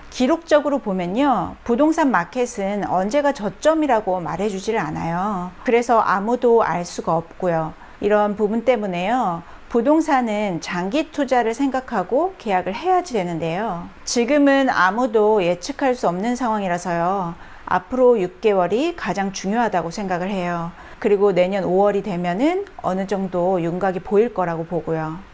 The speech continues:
올해 초부터는 페드의 터미널 레이트에 대해서 많이 언급을 하잖아요.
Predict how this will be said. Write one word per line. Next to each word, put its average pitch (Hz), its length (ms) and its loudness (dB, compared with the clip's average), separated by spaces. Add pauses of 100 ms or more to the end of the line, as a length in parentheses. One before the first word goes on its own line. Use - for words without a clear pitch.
(180)
올해 226 180 8
초부터는 262 960 0
페드의 277 320 6
터미널 359 440 2
레이트에 202 340 2
대해서 180 560 0
많이 170 260 -2
언급을 165 340 -2
하잖아요. 220 840 -2